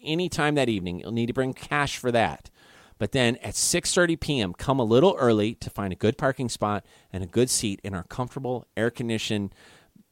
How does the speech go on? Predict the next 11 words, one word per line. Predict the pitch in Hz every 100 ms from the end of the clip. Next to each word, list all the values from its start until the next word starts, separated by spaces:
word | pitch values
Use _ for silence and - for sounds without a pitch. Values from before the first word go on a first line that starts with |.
| -
great | 92 117 117 143 143 -
acoustic | 123 - 147 143 - 104 - - _ _ _
auditorium | 127 135 123 - 127 104 87 85 - - - -
for | - 123
The | 107
Call | - - 156 175
of | 165
Christmas, | - 135 - 92 - -
a, | 104 104 -
a | 104
drama | 92 - 104 110 135 160 170